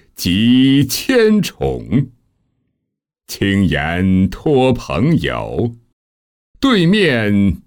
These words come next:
酒疑风。 开花必早落，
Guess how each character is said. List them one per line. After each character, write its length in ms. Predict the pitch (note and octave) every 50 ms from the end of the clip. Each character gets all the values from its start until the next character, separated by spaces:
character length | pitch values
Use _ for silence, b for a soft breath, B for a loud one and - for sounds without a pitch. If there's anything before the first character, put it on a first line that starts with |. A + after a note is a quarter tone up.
| _ _ _ _
酒 680 | - - - F2 F#2+ G2+ G#2 G#2+ A2 A2+ A#2 A#2 A#2+ A#2+
疑 400 | A#2+ A#2+ E2+ G2 C3 E3 F3+ F3
风。 640 | - - - F3 F#3 F#3 E3+ E3 D#3+ C#3 - - - _ _ _ _ _ _ _ _ _ _ _ _ _ _ _ _ _ _ _ _ _ _ -
开 360 | E2+ - G#2+ F#2+ G2 G2 G2
花 540 | F#2 - G2+ A2+ A2+ A2+ A2+ A2+ A2+ A2+ A#2+
必 480 | A#2 A#2 - A#3 F#3+ E3 D3+ C3+ B2+ A2+
早 320 | A#2 A2+ G#2+ A2 A2+ B2+
落， 520 | D#3 G#3+ G3 D#3+ C3+ A#2+ A2+ A2+ A2 B